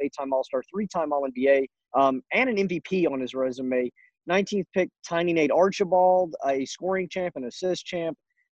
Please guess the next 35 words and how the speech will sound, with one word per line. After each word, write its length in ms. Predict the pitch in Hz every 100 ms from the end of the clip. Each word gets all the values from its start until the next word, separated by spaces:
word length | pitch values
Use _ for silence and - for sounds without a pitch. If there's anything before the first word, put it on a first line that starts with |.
| _
Hundred 240 | 190 190
sixth 220 | - 190 -
pick, 160 | 180
Charlie 340 | - 160 156 143
Scott, 380 | - 170 156 151
and 240 | 139 139 123
A 100 | 165
B 180 | 160 147
A 80 |
legend 420 | 135 135 131 135 117
Dan 200 | 131 131
Issel. 320 | 156 - 156
You 120 | 139
wanna 140 | 143 131
talk 240 | 131 117 _
depth? 220 | 160 185 - _ _ _ _ _ _ _ _ _ _
Calvin 440 | 190 190 196 196
Murphy, 580 | 185 185 180 180 175 165 -
uh, 100 | 147 -
Calvin 300 | 180 185 160
Murphy, 300 | 156 165 160
excuse 340 | 135 - 156
me, 80 | 143
Sam 260 | 131 156 147
Lacy, 320 | 147 139 139
John 300 | 123 147 147
Johnson, 440 | 135 135 131 127 117
Jeff 140 | 131 120
Petrie. 400 | - 160 - 151 123 _ _ _ -
I 60 |
like 200 | 170 196
the 80 | 202
nineteen 300 | 196 190 190
seventy 300 | - 180 175
class. 360 | - 170 165